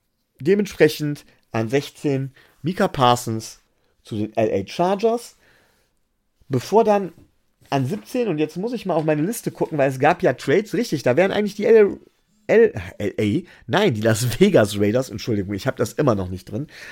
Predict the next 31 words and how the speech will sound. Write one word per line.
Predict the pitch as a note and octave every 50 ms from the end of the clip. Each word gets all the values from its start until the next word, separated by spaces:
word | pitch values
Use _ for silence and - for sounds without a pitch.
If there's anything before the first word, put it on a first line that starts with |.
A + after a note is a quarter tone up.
| - - -
die | - A#2
Las | B2 C3 A2 A2
Vegas | B2+ F3 G3 G#3 F3+ - - - -
Raiders | D3+ E3 E3+ F3 E3+ D3
dran | - D3+ D#3 D#3
gewesen | D3+ C#3 D3 C#3+ D3+ C3+
wären, | D3 D3 D3 D3 - - - - -
aber | - D#3+ F#3 G3+
die | D4
haben | D4+ D#4
ja | D4+ A#3
getradet | E3 - - - C3+ B2+ - A3 -
mit | - E3+ E3+
den | F3+ D3+
New | D#3+ F3 F3
York | D3+ B2 G#2+
Giants, | G#2 A#2 A2+ C#3 F3 F#3 -
um | - F3+
sich | F3+ F3+ -
Trey | - - G#3 G3+
Lance | G#3 B3+ C#4+ D4 - - -
zu | D3+ A#2 G#2
holen. | G#2 G2 E2 - - _ _ _ _ - - - - - - - - -
Und | - A#2+ C#3
jetzt | F3+ F3+ -
sind | B3 A#3 -
die | A#3 G3+
New | A#3 A#3+
York | A3 F3+ D#3+ D3+
Giants | F#3+ - C#4+ C#4+ A#3+ - -
da | - A#3 A#3 A#3 A#3 A#3+